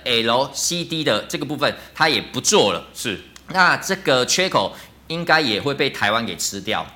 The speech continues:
Speaker 2: 是。
Speaker 1: 哦，所以中国大陆很烦，但是其他的国家它不玩了。
Speaker 2: <laughs> 是。
Speaker 1: 所以我觉得又稍微比较综合起来了。
Speaker 2: 是。
Speaker 1: 那我觉得啦，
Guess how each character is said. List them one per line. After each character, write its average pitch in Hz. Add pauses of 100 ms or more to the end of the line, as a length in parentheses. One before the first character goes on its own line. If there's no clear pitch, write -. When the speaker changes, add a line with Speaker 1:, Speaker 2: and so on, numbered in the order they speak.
Speaker 2:
是。 190
Speaker 1:
哦， 104
所 156
以 123
中 196
国 170
大 170
陆 151
很 98
烦， 90 (240)
但 165
是 160 (320)
其 170
他 170
的 131 (260)
国 135
家 165
它 165
不 185
玩 110
了。 104
Speaker 2:
<laughs> -
是。 110
Speaker 1:
所 202
以 208
我 127
觉 185
得 180
又 208
稍 185
微 151
比 110
较 160
综 160
合 123
起 101
来 92
了。 87
Speaker 2:
是。 95
Speaker 1:
那 120 (140)
我 123
觉 139
得 160
啦， 117